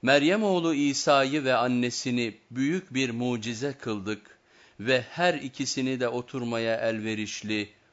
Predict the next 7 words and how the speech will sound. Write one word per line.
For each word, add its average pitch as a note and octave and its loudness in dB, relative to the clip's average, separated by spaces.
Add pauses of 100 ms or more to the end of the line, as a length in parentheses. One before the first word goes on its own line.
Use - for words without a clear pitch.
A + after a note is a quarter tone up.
(180)
akarsulu B2+ -4 (100)
yüksek B2 -8
bir A#2 -2
yere G#2+ -2
yerleştirdik. E2+ -8 (1160)
Ey D#3+ 4
peygamberler! G#2 0